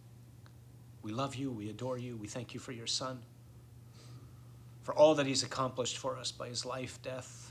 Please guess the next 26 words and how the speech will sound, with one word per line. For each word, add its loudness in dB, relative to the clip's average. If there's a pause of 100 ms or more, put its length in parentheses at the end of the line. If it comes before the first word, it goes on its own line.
glorious 0
resurrection, -2 (1000)
and -14
ascension 0
into -2
heaven, 0
where 0
even 2
now 4
he's -2
interceding 0
for -8
us 0
and -6
all 0
our -4
needs -6
at -8
your -8
right -10
hand. -14 (1800)
Lord, 4
we 4
pray 4
for 0
your 2